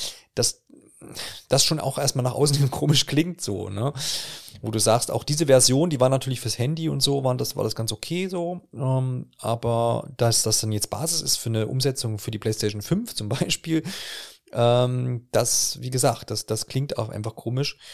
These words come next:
Und die haben da auch halt einfach keinen, keinen guten Job gemacht, das kann man schon so sagen, ohne dass man da jetzt irgendwie, äh, vertiefte Kenntnisse haben muss. Dass das alles nicht einfach ist, äh, jetzt so einen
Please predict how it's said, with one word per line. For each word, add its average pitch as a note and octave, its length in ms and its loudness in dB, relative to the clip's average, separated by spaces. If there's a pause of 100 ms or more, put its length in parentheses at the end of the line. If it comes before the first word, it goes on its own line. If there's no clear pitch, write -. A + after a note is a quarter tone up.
(380)
Und G#2+ 1000 0
die G2 100 -2
haben A2+ 160 -2
da A#2+ 140 2
auch G#2+ 200 -2
halt G#2+ 140 -4
einfach G#2 200 -6
keinen, G#2+ 420 -6
keinen G#2+ 180 -8
guten A2 260 -10
Job - 220 -6
gemacht, A#2+ 280 -6
das G2+ 120 -8
kann G#2+ 120 -8
man A2 80 -4
schon G#2+ 200 -6
so G#2 80 -8
sagen, G#2 280 -2
ohne A2+ 200 -4
dass G#2 140 -4
man G#2 140 -4
da G#2 140 -2
jetzt G#2 220 -2
irgendwie, G2+ 300 -8 (140)
äh, - 140 -12
vertiefte - 460 -10
Kenntnisse A2+ 440 -4
haben G2+ 300 -4
muss. - 160 -8 (260)
Dass D#3 140 2
das E3 160 2
alles C#3 240 0
nicht A#2 160 -4
einfach F#3 280 -2
ist, - 360 0
äh, C3+ 160 2
jetzt C3 240 -2
so - 80 0
einen C3 220 -6